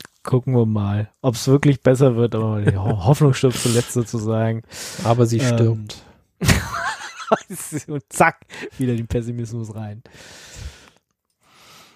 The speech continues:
Speaker 1: Ja.
Speaker 2: Genau. Das, ähm, ja, wie gesagt, also ich bin da jetzt auch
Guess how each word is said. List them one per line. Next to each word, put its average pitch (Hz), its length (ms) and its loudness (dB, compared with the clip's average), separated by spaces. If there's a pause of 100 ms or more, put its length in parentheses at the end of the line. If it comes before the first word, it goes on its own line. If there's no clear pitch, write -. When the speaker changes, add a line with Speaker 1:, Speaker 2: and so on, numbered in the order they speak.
(2000)
Speaker 1:
Ja. 107 280 -2 (1300)
Speaker 2:
Genau. 113 300 -4 (160)
Das, - 400 2
ähm, 120 560 0 (1300)
ja, 156 340 6
wie 151 60 0
gesagt, 151 300 6
also 143 140 4
ich 147 80 0
bin 160 120 4
da 139 60 6
jetzt 127 180 4
auch 131 160 0